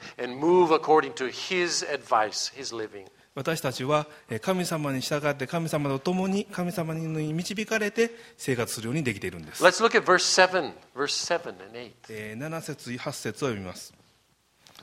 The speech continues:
Speaker 2: イスラエル人がミディアンの人のために主に叫び、えー、叫び求めた時、主はイスラエル人に一人の預言者を使わした。預言者は彼らに言った。イスラエルの神、主はこう仰せられる。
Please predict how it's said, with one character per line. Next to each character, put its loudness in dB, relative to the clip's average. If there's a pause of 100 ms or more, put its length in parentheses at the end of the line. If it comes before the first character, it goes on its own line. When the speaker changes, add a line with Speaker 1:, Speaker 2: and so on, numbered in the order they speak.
(460)
Speaker 2:
イ -6
ス -4
ラ 6
エ 2
ル 2
人 -2
が 0
ミ 0
デ 2
ィ 4
ア 2
ン 0
の -2
人 -8
の -2
た -2
め 0
に -2
主 -4
に 0
叫 -8
び、 -6
え -6
ー、 -8
叫 -8
び -4
求 -4
め -6
た -8
時、 -8 (240)
主 -4
は 2
イ -6
ス -2
ラ 4
エ 0
ル -4
人 -4
に -2
一 -4
人 -2
の 0
預 -4
言 -2
者 -2
を -2
使 -6
わ -2
し -6
た。 -8 (720)
預 -4
言 4
者 -2
は 2
彼 -2
ら 2
に -2
言 -4
っ -10
た。 -6 (400)
イ -8
ス -6
ラ 4
エ 2
ル 0
の -2
神、 -4
主 -4
は -2
こ -2
う -2
仰 -4
せ -10
ら -4
れ -6
る。 -18